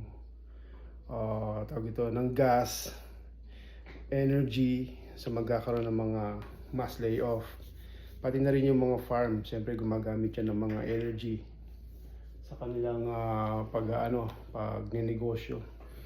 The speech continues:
So, yun yung mga bagay na iginaalarma ng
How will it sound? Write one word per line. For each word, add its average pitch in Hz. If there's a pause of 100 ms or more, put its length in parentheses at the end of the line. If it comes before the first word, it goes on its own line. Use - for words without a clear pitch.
(400)
So, -
yun 175
yung 147
mga 127
bagay 120
na 110 (920)
iginaalarma 120
ng 110